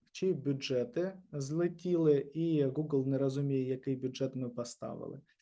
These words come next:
чи сигнали аудиторії також зникли.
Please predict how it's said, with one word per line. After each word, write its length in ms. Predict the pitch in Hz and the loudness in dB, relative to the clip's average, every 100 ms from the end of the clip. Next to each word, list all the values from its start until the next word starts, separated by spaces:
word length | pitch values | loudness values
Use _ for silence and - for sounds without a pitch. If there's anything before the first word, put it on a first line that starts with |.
| _ _ | _ _
чи 420 | - 220 233 220 208 | -4 0 2 2 0
сигнали 800 | - - 139 143 160 139 131 123 - - | -4 0 0 2 4 4 4 2 -4 -2
аудиторії 760 | 139 131 131 - 190 202 196 | 0 0 -2 0 2 4 2
також 580 | 180 - 127 139 151 139 | 0 -2 0 2 0 -2
зникли. 520 | 120 117 110 - 120 | -4 -6 -6 -8 -14